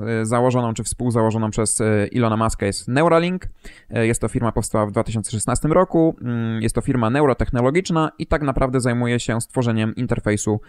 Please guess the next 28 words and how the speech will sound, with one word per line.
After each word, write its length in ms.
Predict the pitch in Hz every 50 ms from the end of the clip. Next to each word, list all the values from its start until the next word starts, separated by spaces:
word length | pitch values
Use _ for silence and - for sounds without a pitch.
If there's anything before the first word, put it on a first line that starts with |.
| - - -
mózg-maszyna, 720 | 143 165 185 - - - - 127 123 - - 104 95 90 - -
czy 140 | - 127 120
mózg-komputer, 800 | 117 113 110 - - - - - 113 107 - 95 - - - 101
bo 120 | 95 92
to 160 | - 98 95 -
jedno 280 | 104 107 101 101 98 95
i 100 | 101 -
to 100 | 110 104
samo, 240 | - 92 87 98 - -
tylko 180 | - - 101
inne 240 | - - 104 98 95
nazwy. 260 | 92 - - - - - - - - - - - - -
E, 240 | - 113 113 113 113
czyli 280 | - - 190 170 170 156
połączeniem, 720 | - 139 131 127 127 139 135 127 127 123 123 123 120 117 - _ _ _ _ _ _ _ _ _ _ _ _ -
e, 360 | 127 117 110 110 104 104 101
mózgu 360 | 101 107 123 123 113 107 110 107
i 60 | 98
maszyny, 340 | 104 110 - 175 175 165 143
mózgu 280 | 117 113 107 101 113
i 60 | 107
komputera. 540 | - 120 107 - - - - 143 143 139 123 - -
Mm, 440 | 65 - 123 117 117 117 113 113 120
bardzo 360 | 156 165 165 143 123 127 123
ciekawe 440 | - - 127 - 135 127 117 131 107
zagadnienie 540 | 120 110 113 113 110 117 113 110 110 110
tak 180 | - 110 - -
naprawdę 500 | 110 110 - 123 104 120 135 160 190